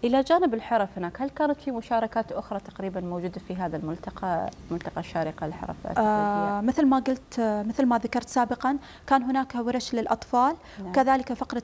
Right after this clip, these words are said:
Speaker 2: الحكواتي الذي كان يذكر، آه، بأسلوب شيق للأطفال ويوصل لهم فكرة، آه، يعيشهم الماضي بس بأسلوب، آه، آه، بس-، بأسلوب الحكاية.
Speaker 1: صحيح.
Speaker 2: كذلك كان في هناك ركن الابتكار.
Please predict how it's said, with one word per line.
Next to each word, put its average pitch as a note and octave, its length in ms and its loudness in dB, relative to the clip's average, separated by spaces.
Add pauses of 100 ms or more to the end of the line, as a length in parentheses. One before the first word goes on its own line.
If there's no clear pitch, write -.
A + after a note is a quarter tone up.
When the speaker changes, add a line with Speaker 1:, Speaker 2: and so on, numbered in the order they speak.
Speaker 2:
الحكواتي A#3+ 800 2 (360)
الذي C4 280 4
كان C4+ 220 2
يذكر، B3+ 680 2
آه، G#3+ 560 4 (320)
بأسلوب B3 440 0
شيق B3+ 400 4
للأطفال B3 640 4
ويوصل A#3 440 0
لهم B3 220 -2 (260)
فكرة، C4+ 340 2 (140)
آه، G#3+ 640 6
يعيشهم B3+ 580 2
الماضي C4+ 440 6
بس B3+ 200 -2
بأسلوب، A3+ 480 0 (160)
آه، G#3 560 4 (360)
آه، G#3+ 420 6
بس-، G#3 260 -4
بأسلوب B3+ 400 2
الحكاية. G3+ 640 2 (120)
Speaker 1:
صحيح. G3+ 340 -10
Speaker 2:
كذلك C#4 300 4
كان C#4 360 -2
في C4+ 240 -4
هناك C4+ 360 -2
ركن C4 320 0
الابتكار. G#3+ 680 0